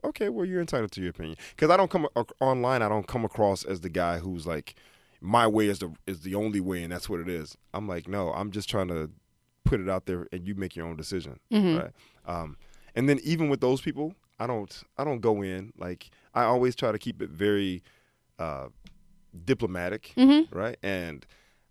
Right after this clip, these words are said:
Speaker 1: and I don't want anyone saying anything crazy to me, so I don't say anything crazy to anyone else.
Speaker 2: Right.
Speaker 1: Uh, and try to keep it respectful. And I, you know, I truly believe that we can agree to disagree.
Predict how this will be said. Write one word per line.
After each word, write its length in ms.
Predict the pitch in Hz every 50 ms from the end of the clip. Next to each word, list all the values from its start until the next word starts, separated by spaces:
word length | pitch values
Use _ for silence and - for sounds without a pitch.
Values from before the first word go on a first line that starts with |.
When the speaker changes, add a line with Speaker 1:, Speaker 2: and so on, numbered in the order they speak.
| _ _ _ - 92
Speaker 1:
and 120 | 101 117
I 40 | 135
don't 140 | 156 151 143
want 140 | 135 120
anyone 260 | 120 117 113 110 107 104
saying 200 | - 120 113 110
anything 200 | 98 104 101 90
crazy 280 | - 123 113 110 95 98
to 60 | 95
me, 120 | 98 117 131
so 140 | - 101
I 40 | 101
don't 140 | 104 107 101
say 100 | - 110
anything 260 | 101 95 90 95 90
crazy 420 | - - - 101 101 104 95 107 101
to 120 | - 101
anyone 320 | 95 95 92 92 92 90
else. 180 | 87 92 - 175
Speaker 2:
Right. 260 | 165 160 160 160 - - - _ _ _ -
Speaker 1:
Uh, 180 | - 90 87 69
and 100 | 98 107
try 120 | - 135
to 60 | 120
keep 160 | - - 117 123
it 40 |
respectful. 680 | 110 107 101 - - - 101 92 - - 117 107 110 - _ _ _ _ _ _ _ -
And 360 | 95 92 90 87 85 80 - _ _ -
I, 180 | - 90 92 90 92 87 76
you 80 | - 185
know, 120 | 127 90
I 100 | 85 98
truly 240 | 107 - 143 131 127
believe 320 | 117 113 120 131 139 127 110
that 100 | 107 101
we 120 | 107 120
can 160 | 117 - 127 110
agree 280 | 104 92 104 113 117 110
to 100 | - 104
disagree. 540 | 107 110 - 120 98 113 139 156 92 82